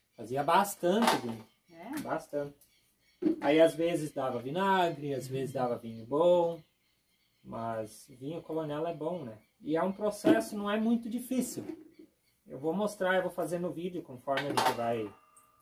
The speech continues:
Speaker 1: vai fazendo os processos, né? Daí vocês vão poder acompanhar. E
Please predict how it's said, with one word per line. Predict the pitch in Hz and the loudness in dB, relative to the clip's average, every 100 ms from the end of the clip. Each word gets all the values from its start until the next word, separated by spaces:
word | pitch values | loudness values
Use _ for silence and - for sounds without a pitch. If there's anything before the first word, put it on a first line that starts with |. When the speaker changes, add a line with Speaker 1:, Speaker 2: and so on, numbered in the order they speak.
| _ _ _ _ _ _ _ - | _ _ _ _ _ _ _ 4
Speaker 1:
vai | 311 - | 6 6
fazendo | 147 120 123 123 | 2 -4 -4 -8
os | 113 | -10
processos, | - 127 - 160 208 - 127 | -8 -8 -4 -2 0 -2 -6
né? | 120 127 | -8 -4
Daí | 120 | -6
vocês | 120 135 120 | -6 -12 -12
vão | 127 | -12
poder | 127 123 120 | -12 -6 -4
acompanhar. | 120 127 120 127 117 139 185 _ _ - _ _ _ _ _ _ _ _ _ _ _ _ - | -2 -6 -8 -6 -4 -4 -6 _ _ -20 _ _ _ _ _ _ _ _ _ _ _ _ -16
E | 131 127 123 120 117 117 117 | -8 -4 -4 -4 -4 -4 -6